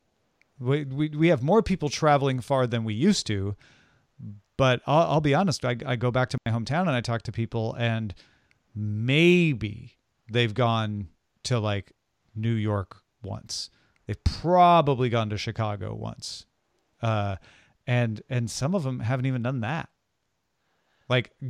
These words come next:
going overseas is something that only a few people do, and it's seen as kind of an elitist thing to do. Like, "Oh, lucky you, you get to travel abroad."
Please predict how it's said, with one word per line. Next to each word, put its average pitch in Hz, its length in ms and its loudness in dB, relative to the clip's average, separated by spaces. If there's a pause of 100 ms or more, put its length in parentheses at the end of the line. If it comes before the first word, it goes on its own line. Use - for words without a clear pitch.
going 156 320 4
overseas 139 600 0
is 120 100 -2
something 123 400 -2
that 107 220 -2
only 139 380 -2
a 107 80 -2
few 135 240 -6
people 101 500 -6 (340)
do, 107 240 -2
and 104 120 -4
it's 107 140 -8
seen 143 260 0
as 113 100 -4
kind 131 180 -2
of 110 80 -4
an 107 100 -4
elitist 113 580 -6
thing 104 260 -6
to 104 100 -8
do. 98 220 -4
Like, 98 220 -4
"Oh, 147 240 4
lucky 143 300 0
you, 156 220 -2
you 120 220 -2
get 139 160 -4
to - 80 -20
travel 117 300 -2
abroad." 110 500 -4